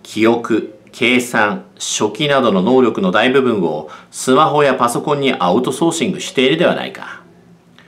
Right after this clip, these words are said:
目の見えない知人からも似たような話を聞いたことがある。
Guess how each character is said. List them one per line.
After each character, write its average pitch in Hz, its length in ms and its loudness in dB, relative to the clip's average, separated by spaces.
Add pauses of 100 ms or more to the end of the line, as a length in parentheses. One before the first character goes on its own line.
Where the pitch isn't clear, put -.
(540)
目 127 240 0
の 135 140 4
見 113 180 2
え 135 120 2
な 127 160 0
い 92 120 0
知 - 160 -10
人 120 280 -2
か 113 100 -6
ら 117 140 0
も 101 120 0
似 87 200 -4
た 120 120 0
よ 131 120 2
う - 20 2
な 113 80 0
話 98 320 -2
を - 80 -4
聞 - 160 -8
い - 20 -8
た 92 80 -6
こ 98 80 -10
と - 80 -10
が 71 120 -12
あ - 40 -16
る。 - 60 -20